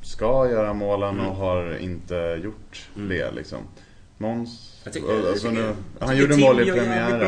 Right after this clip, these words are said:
Speaker 2: bra också, alltså. Fan.
Speaker 1: Han har gjort sen dess.
Speaker 2: Tim gör en jävligt bra match. Alltså, hans uppspel är mycket snabbare än vad Hoff var. Eh,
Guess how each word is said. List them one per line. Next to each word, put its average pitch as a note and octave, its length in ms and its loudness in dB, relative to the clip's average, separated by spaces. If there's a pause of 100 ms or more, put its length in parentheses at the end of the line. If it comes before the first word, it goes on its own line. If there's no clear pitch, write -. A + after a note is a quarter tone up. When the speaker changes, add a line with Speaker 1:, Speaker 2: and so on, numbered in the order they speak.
Speaker 2:
bra G2+ 100 0
också, - 260 -8
alltså. - 200 -12
Fan. - 180 -6
Speaker 1:
Han A#2 100 0
har B2 80 0
gjort B2 100 -10
sen A2+ 180 -4
dess. - 360 -6 (800)
Speaker 2:
Tim F#3 220 -4
gör D#3+ 160 -2
en D#3 60 -6
jävligt C#3+ 280 -8
bra C#3+ 140 -6
match. - 320 -12
Alltså, C#3+ 180 -6
hans D3 440 -2
uppspel D3 520 -4
är C3+ 40 -2
mycket D3 260 -6
snabbare B2+ 340 -4
än A2+ 60 -4
vad A2+ 120 -2
Hoff A2+ 260 -6
var. G#2+ 320 -2
Eh, G#2+ 200 -2